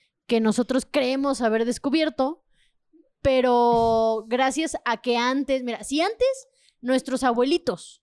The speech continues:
en sus tiempos, cuando eran jóvenes, hubieran tenido toda la conexión y la comunicación que tenemos la generación de hoy, probablemente nosotros ya sabríamos un montón de cosas del mundo en general. Porque, por ejemplo,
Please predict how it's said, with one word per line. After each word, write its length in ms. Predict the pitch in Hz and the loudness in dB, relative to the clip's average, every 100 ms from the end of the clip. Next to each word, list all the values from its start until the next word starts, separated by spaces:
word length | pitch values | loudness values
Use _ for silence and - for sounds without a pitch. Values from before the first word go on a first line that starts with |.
| _ _ _ _ _ - | _ _ _ _ _ -2
en 160 | 233 | -2
sus 200 | 220 220 | 0 -2
tiempos, 340 | 269 294 247 - | 0 0 0 -2
cuando 220 | 202 220 | -2 0
eran 160 | 269 | -2
jóvenes, 680 | 240 233 214 160 160 - - | -2 -4 -4 -8 -14 -20 -12
hubieran 360 | - 208 254 277 | -2 2 2 2
tenido 360 | 208 214 226 233 | -2 -2 -2 0
toda 240 | 240 269 | 2 2
la 120 | 220 | 0
conexión 680 | - 185 180 - 226 233 - _ - | -4 -10 -8 -4 -4 -4 -12 _ -8
y 160 | 233 | -4
la 120 | 196 | -4
comunicación 1040 | 190 220 226 233 220 - 185 - 285 285 208 _ - - - | -2 -4 -4 -6 -8 -6 -6 -2 -2 -2 -6 _ -20 -16 -6
que 120 | 233 | -4
tenemos 460 | 233 233 254 269 | 0 0 2 2
la 140 | 240 208 | 0 -2
generación 540 | 220 196 196 - 240 | -2 -2 -2 -2 0
de 100 | 233 | 4
hoy, 280 | 240 330 403 _ _ _ _ _ | 4 2 -2 _ _ _ _ _
probablemente 760 | 277 277 294 311 339 320 294 311 | 0 2 4 4 2 0 -2 -4
nosotros 640 | 247 - 285 262 294 381 185 | -4 -2 -2 0 -4 -4 -4
ya 140 | 240 | -2
sabríamos 500 | 254 262 247 247 247 | 0 0 0 -2 -4
un 100 | 262 | -2
montón 360 | 254 240 233 233 | -2 -2 -4 -6
de 100 | 214 | -6
cosas 560 | 220 214 233 269 - _ _ _ _ | -6 -4 -4 -6 -12 _ _ _ _
del 280 | 190 214 226 | -4 0 2
mundo 300 | 262 294 277 | 2 0 0
en 80 | 233 | 0
general. 420 | 208 208 226 220 _ _ _ | -2 -4 -4 -6 _ _ _
Porque, 240 | - 226 233 | -4 -2 0
por 120 | 233 | 0
ejemplo, 500 | 233 269 277 302 302 | 0 -2 0 -4 -4